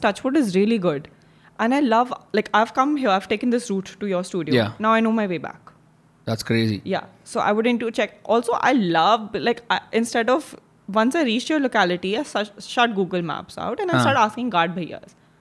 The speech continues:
Speaker 1: "Your number कहाँ है?"
Speaker 2: Interesting.
Speaker 1: Yeah. 'Cause I've seen my parents do it, you know, when we
Speaker 2: So
Speaker 1: used
Speaker 2: you
Speaker 1: to
Speaker 2: still
Speaker 1: travel.
Speaker 2: keep that analog shit with you?
Speaker 1: Yeah.
Speaker 2: That's very analog.
Speaker 1: That's, I don't have a Kindle. Um, I don't have an iPad.
Speaker 2: Huh.
Speaker 1: I, I still write notes in, like, proper
Speaker 2: Yeah,
Speaker 1: written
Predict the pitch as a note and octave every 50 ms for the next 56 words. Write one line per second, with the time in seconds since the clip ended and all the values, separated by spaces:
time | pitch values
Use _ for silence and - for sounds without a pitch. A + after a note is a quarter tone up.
0 | _ _ _ _ _ _ _ _ _ - F#3+ G#3+ G#3+ G#3+ G3+ G3 G#3 F3+ F3+ F#3+
1 | G3 G3+ E3 C#3 E3 D#3+ D#3 C#3 - - - C3 A2 G#2 G2+ G#2 - - A#3 A3+
2 | D#3+ - - - - - _ _ _ - F4 E4+ C4 - - - C#4 F4 - -
3 | - G4 D#4+ G4+ A#4 A#4+ A#4+ - A#3+ G#3 G#3+ A#3 C4 D4+ D4 - A#3+ A3+ G#3+ F#3+
4 | F3 A3 A3+ C4 D#4 D#4 C#4+ C4+ G3 F3+ G3 G#3+ A3+ - - B3+ A3+ A3+ A#3 A3+
5 | - G#3 G#3 G3+ F3+ G3 G3 F#3+ E3 D3+ D3+ D3+ D#3+ E3 E3+ E3+ E3+ - - -
6 | F3 D#3+ C#3 C3 C#3 C3 A#2+ A#2+ A2 G2 - - - - - - D4+ - E3 G#4+
7 | - E3+ F3 F3+ F#3+ F3+ E3+ E3+ F3 F3 E3+ D3+ B2+ A#2 A2 B3+ B3 B3 - -
8 | - G#3+ G#3+ G#3+ C#4 C#4+ C#4+ C#4 D4 D4+ D4+ A#3+ G#3+ G3+ F#3 F#3 F3+ F3+ G3+ A3+
9 | A#3+ - - - - G3 F#3+ F#3 F#3 F#3+ F#3 F#3 F#3 G3 - - - G3+ G#3 A3
10 | A#3 A#3+ B3 A#3 B3 B3 A3+ G3 F3+ F3+ - F#3 E3 E3 E3 E3+ F#3+ G#3 - -
11 | _ - - - B2 A#2 A2+ A2+ A#2 F#3+ G3 G3+ - - - A3 A3 A3 G3+ G3+
12 | G3 F#3 G3 F#3+ F#3+ - G#3+ F#3 F3 F3+ F#3 - - - - - - F#3+ F3+ F3+
13 | E3+ - - - F3+ F3 _ - F#3 E3+ D#3+ - E3 E3 E3 D#3+ - - _ _
14 | _ - E3+ A#2+ A2